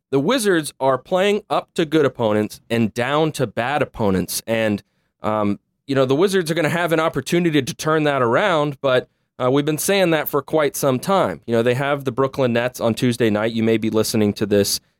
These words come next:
after that game. Then they play the Memphis Grizzlies,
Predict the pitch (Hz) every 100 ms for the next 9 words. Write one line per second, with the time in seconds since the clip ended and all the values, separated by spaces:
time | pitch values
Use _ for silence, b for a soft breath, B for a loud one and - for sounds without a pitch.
0 | - 107 107 - 107 104 104 101 104 127
1 | 135 123 - 127 120 - _ _ _ 101
2 | 120 131 135 - 127 135 147 160 156